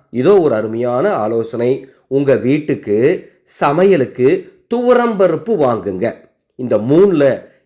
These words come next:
ஏதாவது ஒண்ணு உங்க வீட்டுக்கு அந்த அன்னைக்கு, அந்த அன்னைக்கு மதியம் இரண்டு முப்பது மணிக்கு மேல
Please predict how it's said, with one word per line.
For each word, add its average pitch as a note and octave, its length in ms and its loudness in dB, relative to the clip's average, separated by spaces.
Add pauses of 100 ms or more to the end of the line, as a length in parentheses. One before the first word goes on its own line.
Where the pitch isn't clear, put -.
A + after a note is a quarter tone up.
ஏதாவது F#3 500 0
ஒண்ணு D#3+ 260 -4
உங்க D3+ 220 -4
வீட்டுக்கு E3+ 400 -4 (120)
அந்த D#3+ 340 -2
அன்னைக்கு, D3+ 440 -2 (420)
அந்த B2 340 -2
அன்னைக்கு C#3 440 0 (340)
மதியம் E3 500 0 (100)
இரண்டு F#3 340 0
முப்பது D3+ 360 -2
மணிக்கு C3 420 -4
மேல A2+ 300 0